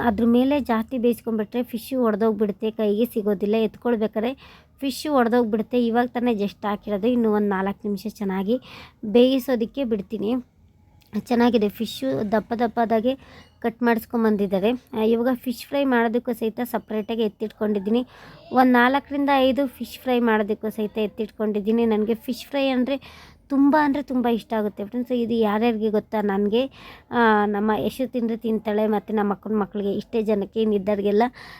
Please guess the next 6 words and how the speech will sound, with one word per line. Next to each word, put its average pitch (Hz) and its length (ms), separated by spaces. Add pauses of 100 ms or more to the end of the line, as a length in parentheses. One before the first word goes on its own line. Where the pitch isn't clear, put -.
(160)
ಸಾಂಬಾರಲ್ಲೇ 277 560
ತಿನ್ನೋಕ್ಕೆ 254 500
ಇಷ್ಟಪಡ್ತಾರೆ 214 680
ಅಂತ 208 280
ಸಾಂಬಾರಲ್ಲೇ 208 580
ಮಾಡಿದ್ದೀನಿ. 202 640